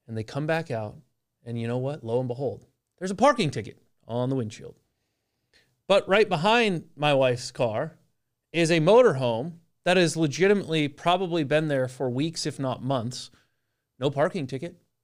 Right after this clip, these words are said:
Nothing. They can stay there, they can live there, and they have some lame duck excuse about whatever that makes that okay. And yet for the law-abiding citizen,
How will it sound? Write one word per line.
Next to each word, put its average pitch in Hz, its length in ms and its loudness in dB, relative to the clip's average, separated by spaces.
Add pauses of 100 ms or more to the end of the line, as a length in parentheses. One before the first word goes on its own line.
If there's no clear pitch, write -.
(420)
Nothing. 233 340 -2 (640)
They 165 120 -2
can 170 160 -4
stay 156 320 -2
there, 180 200 0
they 151 120 0
can 135 200 -6
live 156 200 -2
there, 175 180 2
and 160 100 0
they 143 60 -2
have 147 140 -2
some 143 240 -6
lame 151 260 -4
duck 156 220 0
excuse 156 580 -4
about 127 340 0 (540)
whatever 131 720 0 (320)
that 160 140 2
makes 165 260 -2
that 156 220 4
okay. 165 460 2
And 143 100 0
yet 156 160 0
for 160 80 -8
the 143 80 -2
law-abiding 143 600 2
citizen, 147 600 -6